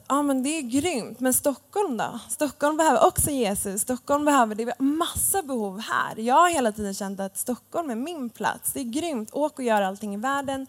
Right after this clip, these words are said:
jag gör det här varje vecka, så jag behöver inte åka någon annanstans. Ehm, men någonstans så, <laughs> så, så finns det ju kanske mer också.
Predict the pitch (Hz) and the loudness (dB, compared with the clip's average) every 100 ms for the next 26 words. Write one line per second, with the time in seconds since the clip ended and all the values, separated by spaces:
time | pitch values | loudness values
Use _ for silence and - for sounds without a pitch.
0 | - - - 220 262 311 254 208 190 196 | -14 -20 -8 4 8 8 6 0 -4 -2
1 | 247 120 202 202 233 202 190 185 190 - | -2 -2 -4 -4 -2 -2 -6 -8 -8 -8
2 | - 233 - - - - 254 254 240 214 | -2 -2 -2 -10 -20 -8 -4 -2 -2 -4
3 | 202 196 190 185 190 254 - - 240 - | -4 -6 -4 -6 -4 0 -2 -2 -8 -8
4 | - - - - - - _ 214 196 185 | -10 -20 -20 -20 -20 -20 _ -8 -6 -6
5 | 185 196 220 196 _ 262 311 320 339 349 | -8 -12 -16 -18 _ -10 -6 -4 -2 -2
6 | 320 254 240 233 247 226 269 - 277 269 | -4 -4 -4 -4 -2 -2 -2 -4 -8 -8
7 | - 240 233 - - 247 233 247 240 - | -8 -8 -10 -8 -6 -4 -4 -4 -6 -6
8 | 220 214 - 220 214 233 311 285 185 - | -8 -8 -10 -10 -10 -10 -10 -10 -12 -10
9 | - 247 - - | -10 -10 -10 -10